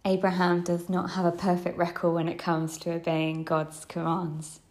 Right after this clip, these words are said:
<clears throat> He has lied that his wife is his wife, saying instead she's his sister. He has also slept with his servant and had a child, um, in the belief that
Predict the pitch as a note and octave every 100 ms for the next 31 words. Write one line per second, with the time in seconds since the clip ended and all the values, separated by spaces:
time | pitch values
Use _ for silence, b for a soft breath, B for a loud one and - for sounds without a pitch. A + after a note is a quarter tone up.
0 | b b b b b b b b b _
1 | - F3 F#3+ F#3+ G#3 G3+ F#3+ F3+ F3 -
2 | - _ - F#3 F3+ G3+ G3+ F#3+ E3+ -
3 | E3+ F3 F3 E3 E3 G#3+ - - E3+ E3
4 | - D#3+ D#3+ E3+ C4+ - - E3+ D#3+ D#3+
5 | D#3 - D#3+ - E3+ E3 E3 - D#3+ G3+
6 | G3+ - G3+ A3 B B B B B B
7 | B G#3 F#3+ F3 F3+ F3 F3 F3 - F#3
8 | - G3 F#3 E3+ - F3 F3 E3+ E3 -
9 | - - b b E3+ F3 E3 - F3+ F3
10 | D#3+ E3+ - - b b b b - D#3
11 | D#3 F#3 F3 E3+ E3 E3+ E3 E3 - E3
12 | D#3+ -